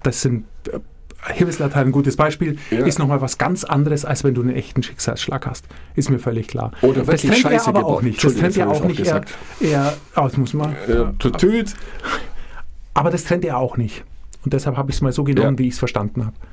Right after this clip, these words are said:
Speaker 2: Ich mein, kann man denn nicht auch etwas Positives finden oder zufrieden sein, wenn's mal schiefgelaufen ist?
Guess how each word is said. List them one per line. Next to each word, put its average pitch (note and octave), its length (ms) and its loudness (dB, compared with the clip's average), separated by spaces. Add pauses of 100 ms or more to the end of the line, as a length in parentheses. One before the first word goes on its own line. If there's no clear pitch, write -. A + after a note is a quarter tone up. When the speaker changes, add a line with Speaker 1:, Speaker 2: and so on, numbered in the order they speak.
(1080)
Speaker 2:
Ich A#2+ 120 2
mein, F#3 160 4 (1800)
kann - 200 0
man A#3 160 2
denn A#2+ 140 2
nicht G2+ 200 -2
auch G#2 220 0 (1600)
etwas - 300 0
Positives D3+ 760 0
finden A#2 300 2
oder G2+ 140 2
zufrieden B2+ 480 -2
sein, A2+ 380 0
wenn's A#2+ 300 2
mal G2+ 540 2
schiefgelaufen E2 720 -4
ist? - 280 -12